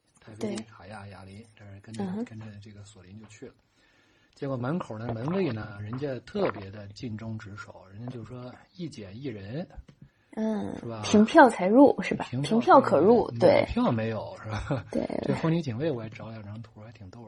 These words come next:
Speaker 1: 的。
Speaker 2: 啊，这回设计的这么，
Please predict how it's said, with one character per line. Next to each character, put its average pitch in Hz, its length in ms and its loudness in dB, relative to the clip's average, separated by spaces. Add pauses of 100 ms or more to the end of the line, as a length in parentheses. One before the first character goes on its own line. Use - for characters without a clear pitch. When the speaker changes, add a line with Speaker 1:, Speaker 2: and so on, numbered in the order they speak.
Speaker 1:
的。 104 60 -20 (1300)
Speaker 2:
啊， 214 360 -6
这 285 140 0
回 320 120 8
设 349 220 4
计 330 80 6
的 294 100 10
这 339 120 4
么， 226 180 4